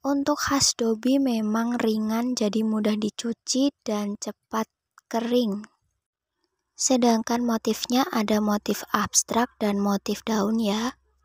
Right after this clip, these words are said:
Yuk diorder sekarang dengan cara chat via WhatsApp, D M via Instagram, ada juga TikTok Onder Mote,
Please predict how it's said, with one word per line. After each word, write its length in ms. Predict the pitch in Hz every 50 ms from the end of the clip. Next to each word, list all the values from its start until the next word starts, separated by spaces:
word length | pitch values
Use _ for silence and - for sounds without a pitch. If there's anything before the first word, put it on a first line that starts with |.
| _ _ _ _ _ _ _ _
Yuk 240 | - 277 294 - -
diorder 560 | 240 247 - - 240 233 226 220 247 247 254
sekarang 560 | - - 233 - - 233 226 233 247 269 262
dengan 400 | 240 233 214 214 214 214 208 214
cara 480 | - 208 202 202 208 202 208 226 214 - _
chat 240 | _ - 302 302 - - -
via 320 | 254 233 233 233 233 233 - - - - _ _ _ _
WhatsApp, 560 | 254 254 - - - 214 196 202 226 262 - _ _ _ _ _ _ _ _ _ _
D 160 | 254 262 - - 311
M 160 | 311 302 294
via 240 | - - 285 285 285 -
Instagram, 960 | - 269 262 254 - - 254 233 226 - - 226 214 208 214 220 226 233 262 - -
ada 240 | 233 214 208 208 202
juga 400 | - - 220 - - 208 214 -
TikTok 560 | - 214 208 - _ - 202 208 - - -
Onder 320 | 220 220 220 233 233 226
Mote, 560 | 220 208 208 202 - _ - 214 233 277 311